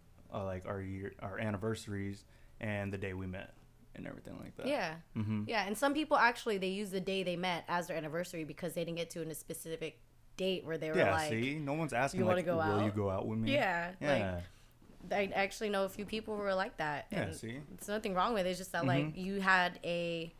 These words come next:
Speaker 2: unwritten rule, or not unwritten rule, it's just, like,
Speaker 1: Mm-hmm.
Speaker 2: you had this mutual agreement that you're under the impression that it's just me and you and exclusively.
Speaker 1: Yeah.
Speaker 2: You know?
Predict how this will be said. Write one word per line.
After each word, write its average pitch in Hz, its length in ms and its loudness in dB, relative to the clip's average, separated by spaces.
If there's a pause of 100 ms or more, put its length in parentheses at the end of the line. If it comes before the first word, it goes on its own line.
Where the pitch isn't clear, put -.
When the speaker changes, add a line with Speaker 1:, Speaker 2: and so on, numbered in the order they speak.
(320)
Speaker 2:
unwritten 170 540 -2
rule, 180 560 -2 (880)
or 196 80 4
not 185 200 4
unwritten 165 300 -2
rule, 196 200 0
it's 160 100 -2
just, 170 140 -10
like, 151 160 -2
Speaker 1:
Mm-hmm. 113 240 2
Speaker 2:
you 165 100 -2
had 156 220 -2
this - 100 -12
mutual 160 280 -6
agreement 156 560 -4 (260)
that 156 120 -4
you're 156 120 -6
under 147 140 -6
the 147 80 -10
impression 180 340 -6
that 143 160 -4
it's - 160 -12
just 131 240 -10
me 151 200 -6
and 139 80 -6
you 139 80 -6
and 135 80 -8
exclusively. - 760 -12 (180)
Speaker 1:
Yeah. 151 220 0 (160)
Speaker 2:
You 165 120 -6
know? 113 220 -8